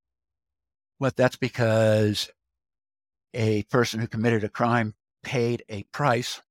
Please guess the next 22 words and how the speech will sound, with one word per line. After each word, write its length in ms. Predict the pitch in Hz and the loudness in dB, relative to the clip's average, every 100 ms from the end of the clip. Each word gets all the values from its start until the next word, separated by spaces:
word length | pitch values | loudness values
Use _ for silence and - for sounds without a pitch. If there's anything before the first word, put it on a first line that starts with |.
| _ _ _ - | _ _ _ -10
or 120 | 104 | -8
the 80 | 95 | -4
family 540 | 120 127 143 113 107 _ - | 2 4 4 0 -2 _ -6
of 100 | 107 | 0
that 220 | 101 - | 0 2
person 280 | 107 - - | 0 0 -2
paid 180 | 101 | -2
the 80 | 95 | -2
price. 360 | - 98 98 - | -2 -2 -2 -4
There 80 | 101 | -6
was 160 | 107 | -6
collective 500 | - 110 110 101 87 | -2 0 0 -6 -4
guilt 340 | 123 113 117 - _ _ _ _ - | 2 2 0 -8 _ _ _ _ -8
of 320 | 104 101 95 - _ _ _ _ _ - | -2 0 -2 -8 _ _ _ _ _ -12
the 80 | |
clan 380 | - 120 113 107 | -2 2 4 4
or 80 | 95 | 0
family 420 | - 113 107 104 | 2 2 2 0
of, 200 | 98 98 - | -2 -4 -8
of, 160 | 110 - - | -10 -10 -12
of 160 | 92 | -12
the 100 | 107 | -12